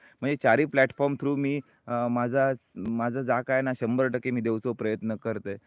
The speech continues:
काही माझे विचार आहेत ते अजून कधीतरी मी मांडूचो प्रयत्न करीन. चला आज पुरता एवढाच. धन्यवाद माझा एवढा कीर्तन ऐकल्याबद्दल. भजनाचा व्हिडिओ टाक, मस्त वाटतं. होय, होय, न-, टाकणार, नक्की, नक्की, नक्की टाकणार,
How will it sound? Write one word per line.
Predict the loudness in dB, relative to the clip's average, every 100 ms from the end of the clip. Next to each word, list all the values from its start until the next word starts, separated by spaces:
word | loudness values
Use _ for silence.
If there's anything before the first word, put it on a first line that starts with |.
| _ _ -2
काही | 0 2
माझे | 0 0
विचार | 0 0 0
आहेत | -2 -2
ते | -4 -4
अजून | -4 -4 -2 -4 -4
कधीतरी | -4 -2 -2 -2
मी | 0 0 -4 _ _
मांडूचो | -4 0 0 -2 -2
प्रयत्न | 0 0 0 -4
करीन. | -2 -4 -6 _ _ -2
चला | 0
आज | 0 -2 -4
पुरता | -4 -2 -2
एवढाच. | -2 0 0 0 _ _ _ _ -8
धन्यवाद | -4 -2 -2 -2 -4
माझा | -6 0 2
एवढा | 2 0 -2
कीर्तन | -6 -4 -4
ऐकल्याबद्दल. | -4 -4 -4 -4 -8 -10 -16 _ _ _ _ _ _ _ _ -10
भजनाचा | -6 -2 -2 -2
व्हिडिओ | -2 0 0 2
टाक, | 2 2 -4 -20 -10
मस्त | -8 -8 _ -4
वाटतं. | -2 -4 -6
होय, | 0 0
होय, | 0 -6 -8 -12
न-, | -12 -10 -10 -6
टाकणार, | -6 -4 -6
नक्की, | -8 -10 -12
नक्की, | -12 -12 -14
नक्की | -16 -16 -18
टाकणार, | -18 -18